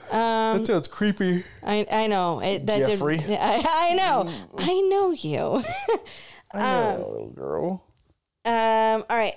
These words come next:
Speaker 1: So we started this off with five qualities or, that we like about each other.
Speaker 2: Oh, God.
Speaker 1: I want you to tell me three qualities about me that you fucking hate.
Speaker 2: You're on the phone way too much.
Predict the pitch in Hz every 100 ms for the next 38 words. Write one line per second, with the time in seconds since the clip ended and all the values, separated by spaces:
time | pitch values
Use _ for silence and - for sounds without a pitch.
0 | - - 254 247 247 254 247 254 254 254
1 | 254 226 226 226 - 214 208 208 - 208
2 | 208 202 196 196 - - 208 - - 208
3 | 180 196 185 180 165 185 190 196 196 -
4 | 208 214 240 - 190 185 - - - -
5 | 196 208 - 214 208 208 208 214 214 214
6 | 208 208 214 220 226 - - - 208 240
7 | 262 294 302 - 240 226 220 214 208 214
8 | 208 202 226 214 208 196 - 214 - 247
9 | 170 180 - 175 147 139 151 165 135 -
10 | 131 120 - 113 120 110 113 101 95 80
11 | - -